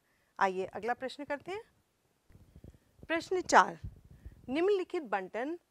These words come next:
भारत के उच्चतर माध्यमिक स्कूलों में राज्यों के अनुसार शिक्षक विद्यार्थी अनुपात को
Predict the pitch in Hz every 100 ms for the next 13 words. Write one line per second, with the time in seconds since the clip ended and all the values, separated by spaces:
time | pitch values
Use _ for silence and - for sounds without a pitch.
0 | _ 170 196 233 294 - 226 233 285 -
1 | _ - 254 - 262 - 311 381 _ -
2 | 208 208 214 311 349 - - 202 190 180
3 | 190 277 - _ _ - 196 214 226 277
4 | 381 359 269 190 - 196 - - - _
5 | - - - - 262 254 - 370 - -
6 | - 214 175 214 214 214 330 320 220 214
7 | - 180 - -